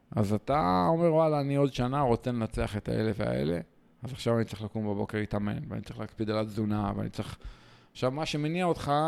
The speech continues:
אולי זה לא המניע האופטימלי, שהייתי בוחר אם הייתי כפסיכולוג ספורט או כמאמן, אבל זה עדיין עובד לך. זה נותן לך את המוטיבציה לקום בבוקר להתאמן,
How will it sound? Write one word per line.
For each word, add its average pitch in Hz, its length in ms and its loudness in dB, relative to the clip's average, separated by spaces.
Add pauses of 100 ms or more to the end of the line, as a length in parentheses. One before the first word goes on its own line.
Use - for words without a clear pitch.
(580)
אולי 135 280 4
זה 123 120 6
לא 135 80 8
המניע 139 380 2
האופטימלי, 113 880 2
שהייתי 107 320 -2
בוחר 107 320 0
אם 104 100 2
הייתי 107 400 0
כפסיכולוג 107 540 2
ספורט 110 320 2
או 101 80 -6
כמאמן, 110 500 2
אבל 107 300 4 (720)
זה 107 80 2
עדיין 123 260 6
עובד 135 240 4
לך. - 180 -2 (300)
זה 110 60 -2
נותן 110 180 4
לך 113 140 4
את 117 120 2
המוטיבציה 110 520 6
לקום 117 200 6
בבוקר 113 340 8
להתאמן, 110 400 8